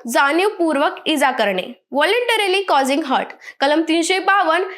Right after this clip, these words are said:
हेतुपुरस्सर अपमान, इंटेन्शनल इन्सल्ट. शस्त्र कायद्यांतर्गत निकेशवर कलम सदोतीस एक देखील लावला आहे,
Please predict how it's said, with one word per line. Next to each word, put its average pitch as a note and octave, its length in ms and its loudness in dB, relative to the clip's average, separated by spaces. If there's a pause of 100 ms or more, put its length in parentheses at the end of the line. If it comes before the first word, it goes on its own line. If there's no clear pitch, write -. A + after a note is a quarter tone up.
(140)
हेतुपुरस्सर G#4 800 2
अपमान, C#4 420 0 (380)
इंटेन्शनल F4 760 0
इन्सल्ट. D#4 400 0 (340)
शस्त्र F#4+ 300 0
कायद्यांतर्गत F#4+ 840 2
निकेशवर E4 500 0
कलम D#4 400 2
सदोतीस F#4+ 600 0
एक D#4 280 0
देखील D#4+ 360 -2
लावला B3 320 2
आहे, G#3 160 -2